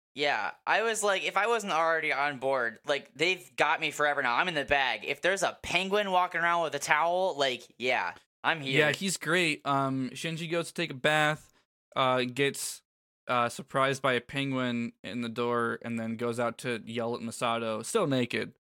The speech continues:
Speaker 2: Uh, "Hey, why is there, there's a penguin
Speaker 1: Why
Speaker 2: in
Speaker 1: is there a
Speaker 2: there?"
Speaker 1: fucking
Speaker 2: And then the
Speaker 1: penguin?
Speaker 2: penguin comes out and just, like, s-, death glares Shinji and, like,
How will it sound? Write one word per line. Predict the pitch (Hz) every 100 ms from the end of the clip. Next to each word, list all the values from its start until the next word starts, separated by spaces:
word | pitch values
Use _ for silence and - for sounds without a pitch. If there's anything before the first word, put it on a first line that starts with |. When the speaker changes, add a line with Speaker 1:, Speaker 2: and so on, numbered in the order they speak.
| _ -
Speaker 2:
Uh, | 120 113 110 -
"Hey, | 143 135 123 110 - _ _ _ _
why | 131 143
is | 147 135
there, | 123 110 _ _ _
there's | 135 131
a | 123
penguin | 151 185 202
Speaker 1:
Why | 214
Speaker 2:
in |
Speaker 1:
is | 214
there | 226
a | 240
Speaker 2:
there?" | 233 -
Speaker 1:
fucking | 214 190 185
Speaker 2:
And | 175 -
then | 160 160
the | 180
Speaker 1:
penguin? | 175
Speaker 2:
penguin | 170 175 160
comes | - 156 143 143
out | 139 120 117 - _ _ _ -
and | 131
just, | 127 139
like, | 127 117 - _ -
s-, | - - -
death | 139 135 -
glares | 135 131 123 117 110 110 -
Shinji | - 135 131 120 113 110 - _ 143
and, | 135
like, | 131